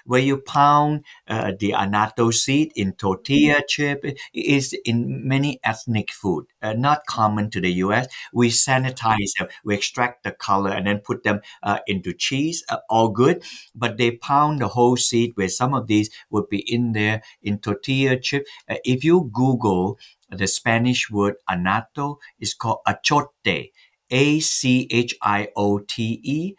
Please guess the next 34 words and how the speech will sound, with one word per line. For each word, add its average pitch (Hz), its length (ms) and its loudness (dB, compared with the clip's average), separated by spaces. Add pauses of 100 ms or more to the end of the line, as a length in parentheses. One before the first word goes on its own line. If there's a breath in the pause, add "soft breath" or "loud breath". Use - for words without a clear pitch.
If 117 160 -2
you 107 100 2
say 120 360 0 (160 loud breath)
a 98 120 -6
Spanish 147 600 -2
food 143 340 0
using 123 640 0
achiote 165 1000 -2 (320 soft breath)
or 104 80 -2
Spanish 135 460 0
food 131 280 -2
using, 117 540 0 (260 loud breath)
uh, - 80 -4 (100)
uh, 95 240 -2
uh, - 120 -6 (100)
annatto, 135 720 0 (160 loud breath)
then 147 160 0
you 160 100 -2
find 135 420 -2
the 117 100 -2
food 131 280 -4
tend 127 240 -2
to - 60 -6
be 92 180 -4
reddish 104 560 -2
color. 80 380 -6 (520)
That, 117 320 -2 (200 soft breath)
then 143 480 -2
that 131 240 -2
reddish 110 340 -4
color 98 320 -4
they 87 60 -6
use 92 240 -6
annatto. 110 640 -2